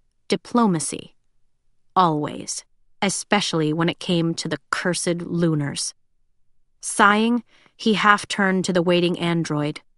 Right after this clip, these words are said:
"Third floor," the sensors flashed.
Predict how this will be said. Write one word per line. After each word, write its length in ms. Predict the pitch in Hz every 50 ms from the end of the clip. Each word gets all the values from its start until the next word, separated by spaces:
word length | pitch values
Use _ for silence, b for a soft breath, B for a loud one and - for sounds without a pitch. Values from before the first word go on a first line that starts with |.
| _ _ _ _ _ _ _ _ _ _ _ _ _ _ _ _ _ _
"Third 420 | - - - - 226 220 214 202 214
floor," 540 | - - - 185 175 175 175 180 180 156 B B B B B B B B _ _ _ _ _ _ _ _ _ _ _ _ _ _ 220
the 60 | 208
sensors 500 | - - 220 208 190 - 196 185 - -
flashed. 560 | - - 185 170 156 156 - - - - -